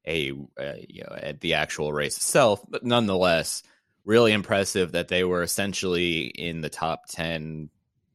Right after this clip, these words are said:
all six sessions throughout the three days and didn't really make too many mistakes. And I'll take the obvious one here in McLaren for getting ahead and finding a creative way around the, the new rules to, to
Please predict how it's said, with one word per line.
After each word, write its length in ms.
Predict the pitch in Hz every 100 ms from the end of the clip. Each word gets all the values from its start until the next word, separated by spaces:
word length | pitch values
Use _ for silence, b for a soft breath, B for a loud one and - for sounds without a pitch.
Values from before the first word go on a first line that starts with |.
| _
all 520 | 73 80 80 78 78 76 _ _
six 420 | - - 78 -
sessions 480 | - 78 76 78 73
throughout 340 | 85 78 76
the 80 | -
three 260 | - 78 76
days 380 | 73 73 73 78
and 220 | 76 67 _ _ _ _ _
didn't 200 | 90 87
really 200 | 82 85
make 200 | 82 78
too 140 | - 82
many 240 | 82 80
mistakes. 880 | 78 80 - 87 82 - - - - -
And 600 | 87 87 90 87 90 85 - - -
I'll 180 | 85 92
take 300 | - 90 -
the 140 | 85
obvious 420 | 82 82 80 -
one 200 | 82 80
here 320 | 80 85 82
in 140 | 78 73
McLaren 600 | 73 - 85 82 80 78
for 120 | 80
getting 320 | 78 82 80
ahead 320 | 80 85 82
and 220 | 80 80 76 _ _ _ _ _ _ _ _ _ _
finding 300 | 87 98 101
a 80 | 95
creative 460 | - 104 101 101 95
way 220 | 104 104
around 340 | 101 101 101
the, 520 | 101 98 98 98 98 95
the 140 | 98
new 220 | 101 104
rules 380 | 101 117 139 -
to, 340 | - 90 87
to 200 | - -